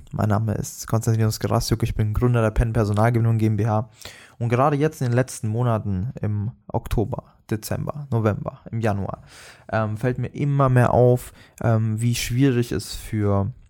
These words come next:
alle da draußen ist, das Team A zu motivieren und B eben im Kontakt zu bleiben, dass die Mitarbeiter eben zufrieden sind, ähm, sich mit dem Unternehmen identifizieren können, Sachen auch ansprechen,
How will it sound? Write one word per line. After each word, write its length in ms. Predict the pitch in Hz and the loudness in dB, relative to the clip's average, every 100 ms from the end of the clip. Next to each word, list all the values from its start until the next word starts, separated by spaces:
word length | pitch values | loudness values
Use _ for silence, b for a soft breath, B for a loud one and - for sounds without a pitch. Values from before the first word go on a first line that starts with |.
| _ _ _ - - - | _ _ _ -14 -8 2
alle 260 | 127 120 | 4 6
da 100 | 98 | 4
draußen 440 | 95 98 107 - 73 | 4 2 2 -2 -4
ist, 340 | 113 - - B B _ | -4 -6 -14 B B _
das 320 | - 107 - | -6 -6 -6
Team 340 | - 123 120 113 | -8 -2 -2 -2
A 220 | - 107 | 0 0
zu 160 | 120 120 | 0 -4
motivieren 720 | 110 110 120 104 110 123 131 | -4 -4 -6 -4 0 0 0
und 200 | 113 107 | -2 0
B 260 | 113 117 120 B B | 0 0 -2 B B
eben 240 | - 113 110 | -2 -2 0
im 140 | 107 | -2
Kontakt 480 | - 110 104 123 - | -2 -2 0 -2 -4
zu 140 | 95 | -8
bleiben, 260 | 92 92 98 | -2 -2 -2
dass 140 | 98 | -4
die 80 | - | -4
Mitarbeiter 460 | 107 107 104 101 101 | -4 -2 -2 -2 -2
eben 280 | 101 101 104 | -4 -6 -6
zufrieden 540 | 117 - 120 127 131 | -6 -6 -4 -2 -2
sind, 380 | 117 131 131 - b b b - | -2 -4 -4 -10 b b b -8
ähm, 300 | 110 104 107 | -6 -4 -6
sich 220 | 113 - | -8 -10
mit 100 | 107 | -8
dem 100 | 110 | -6
Unternehmen 540 | 107 107 104 107 101 - | -4 -4 -2 -2 -2 -4
identifizieren 1000 | 104 107 113 110 - - 127 131 131 | -2 -2 -2 -6 -4 0 2 2 0
können, 440 | - 139 127 127 127 B B | 0 2 2 0 -4 B B
Sachen 320 | - 110 110 | -2 0 0
auch 160 | 107 101 | -2 -2
ansprechen, 920 | - 123 127 - - 120 117 120 117 | -2 0 -2 -4 -4 -2 -2 -4 -4